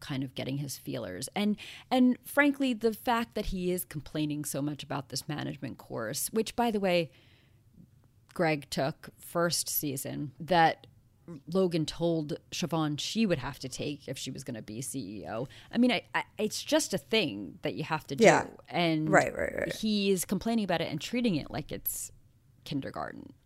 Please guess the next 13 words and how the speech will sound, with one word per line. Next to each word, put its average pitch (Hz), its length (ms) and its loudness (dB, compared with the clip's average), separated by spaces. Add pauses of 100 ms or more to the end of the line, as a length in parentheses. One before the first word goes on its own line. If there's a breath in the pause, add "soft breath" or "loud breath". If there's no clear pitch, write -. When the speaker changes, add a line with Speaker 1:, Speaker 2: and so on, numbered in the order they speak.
Speaker 1:
And 135 260 -6
so, 139 220 -2
in 139 60 6
Speaker 2:
Yes. - 360 2
Speaker 1:
fact, 139 360 -4
it - 160 -6
will 135 360 -6
feel 110 340 -6
that - 260 -10
way 67 300 -10
to - 80 -12
him. - 460 -12
Yeah. 147 220 -4